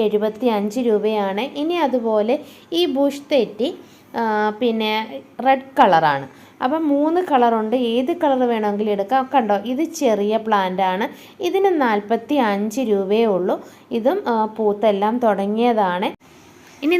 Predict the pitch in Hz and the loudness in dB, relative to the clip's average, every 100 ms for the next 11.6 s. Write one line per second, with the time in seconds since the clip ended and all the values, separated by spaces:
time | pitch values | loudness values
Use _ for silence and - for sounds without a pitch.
0 | 349 294 311 277 240 240 285 262 254 226 | 2 2 2 2 2 -2 -4 -2 -2 -2
1 | 233 254 254 226 262 269 - 247 240 233 | -2 -2 0 0 -2 -2 0 0 2 0
2 | 254 254 262 240 202 202 196 208 196 214 | 2 2 2 2 0 -2 -6 -8 -6 -4
3 | 240 302 247 220 208 - 233 202 220 208 | 0 0 0 -2 -4 -4 -4 -4 -6 -6
4 | 185 196 208 240 - - - - 208 185 | -6 -6 -4 -4 -6 -20 -16 -6 -4 -4
5 | 180 226 220 233 233 262 254 202 185 214 | -6 -4 -2 -4 -6 -4 -2 -4 -4 -6
6 | 202 226 226 196 185 214 220 220 220 190 | -6 -6 -6 -6 -6 -6 -6 -6 -6 -6
7 | 214 226 202 190 190 - 247 233 196 190 | -8 -6 -6 -6 -8 -8 -4 -4 -6 -8
8 | 240 233 196 185 190 - 233 233 240 190 | -4 -4 -4 -8 -10 -8 -4 -2 -2 -4
9 | 170 220 277 - - - - - - - | -4 -6 -8 -16 -18 -16 -16 -16 -16 -14
10 | - - 294 - 302 262 262 277 285 294 | -12 -6 -6 -2 -2 0 0 0 -2 -2
11 | 277 247 247 254 220 226 | -2 -2 -2 -2 -2 -4